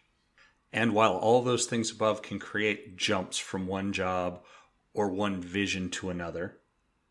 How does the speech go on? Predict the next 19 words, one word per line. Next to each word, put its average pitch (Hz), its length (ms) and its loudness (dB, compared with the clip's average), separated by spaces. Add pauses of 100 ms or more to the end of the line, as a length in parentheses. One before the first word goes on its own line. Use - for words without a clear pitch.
(880)
sometimes 104 1040 0 (400)
a - 80 -2
jump 104 520 0
becomes 101 400 -6
appropriate 98 760 -2 (1120)
even 135 260 4
if 113 120 0
it 113 100 -4
doesn't 107 300 0
fit 113 180 4
a 92 40 -4
current 104 480 -2
goal, 95 500 2 (380)
if - 180 -2
it - 100 -10
fits - 280 -2
a 98 60 -6
long-term 90 600 -4
vision. 95 360 -4